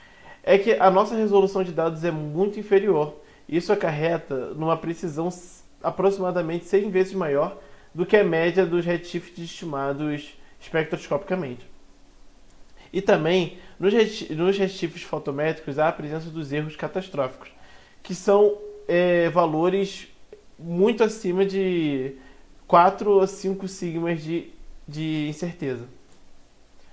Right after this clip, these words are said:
Existem duas principais formas de estimar os redshifts fotométricos.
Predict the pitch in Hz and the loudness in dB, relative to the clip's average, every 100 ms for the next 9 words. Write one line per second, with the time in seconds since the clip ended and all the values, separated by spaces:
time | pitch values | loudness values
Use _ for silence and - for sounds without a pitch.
0 | - - - - - - 220 233 320 226 | -20 -20 -20 -20 -20 -4 -2 -2 -4 -4
1 | 226 - 254 - 226 233 226 202 196 160 | -6 -6 -10 -6 -2 -2 0 4 4 4
2 | 160 180 196 202 165 175 175 202 196 196 | 0 0 0 -4 -2 -2 -4 -8 -6 -6
3 | 196 - - 170 - 185 127 - - | -6 -10 0 0 2 2 0 -4 -16